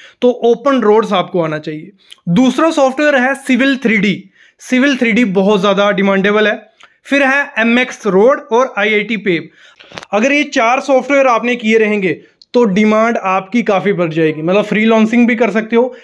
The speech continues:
किसी, अ, कंपनी में जॉब भी पा सकते हो, बहुत अच्छा मौका है।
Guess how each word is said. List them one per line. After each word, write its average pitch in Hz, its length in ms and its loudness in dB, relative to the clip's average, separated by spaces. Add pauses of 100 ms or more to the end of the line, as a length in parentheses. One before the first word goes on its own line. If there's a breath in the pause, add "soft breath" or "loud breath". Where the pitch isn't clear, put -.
(160 loud breath)
किसी, 226 380 0
अ, 196 180 -2
कंपनी 208 400 0
में 220 160 2
जॉब 190 240 2
भी 240 100 0
पा 220 180 0
सकते 214 260 -6
हो, 240 60 2
बहुत 214 280 0
अच्छा 214 220 -2
मौका 208 380 0
है। 247 220 -2